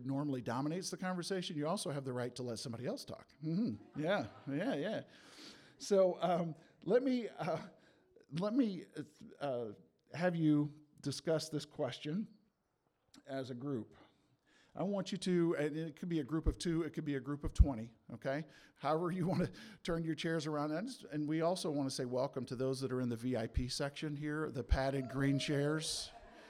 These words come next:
Yeah, if anybody wants to move to the V I P section, as Jonathan has named it, you're welcome to. Here's what I'd like for you to do. Turn, introduce yourself to some, some people around you, and briefly mention some of the California laws of driving that you obeyed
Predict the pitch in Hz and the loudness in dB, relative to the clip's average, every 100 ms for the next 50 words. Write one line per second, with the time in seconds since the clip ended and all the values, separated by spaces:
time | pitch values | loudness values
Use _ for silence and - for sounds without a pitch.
0 | - - 139 147 127 117 123 127 147 - | -20 -8 -2 0 0 -4 -10 -16 -16 -12
1 | - - 165 156 151 151 151 - - 160 | -8 -4 0 0 2 2 0 -2 0 4
2 | 165 165 160 151 143 147 143 139 160 139 | 6 6 2 -2 0 2 2 0 -2 -2
3 | 156 147 - 139 131 123 - 151 143 139 | -2 -4 -4 -6 -6 -8 -6 -2 -2 -2
4 | 135 123 143 139 131 117 123 123 123 110 | -4 -2 0 0 0 -2 -2 -2 -4 -6
5 | 107 - - - - - 226 262 233 208 | -8 -10 -18 -18 -20 0 4 6 8 6
6 | 202 208 190 175 147 - 185 190 185 165 | 4 0 2 2 2 2 0 0 -2 0
7 | 190 185 214 196 - 202 190 185 - 185 | 2 2 0 0 2 2 2 -2 -2 0
8 | 165 165 - 175 175 190 202 165 143 131 | 0 -2 -2 -2 -2 0 2 4 4 2
9 | 131 131 - - - - 143 123 160 240 | -2 -4 -14 -20 -2 2 2 2 4 4
10 | 226 269 254 208 180 165 - 170 165 160 | 2 2 6 8 8 4 2 2 2 0
11 | - 196 180 160 151 - 156 226 240 - | 0 2 2 2 0 -4 0 0 0 0
12 | 208 202 196 180 175 175 165 151 123 127 | 0 2 2 4 4 4 2 -2 -2 -2
13 | 151 170 180 131 113 110 127 156 - 170 | 2 4 4 4 2 2 0 0 0 0
14 | 170 170 143 165 190 180 143 131 | 2 2 2 4 4 4 4 2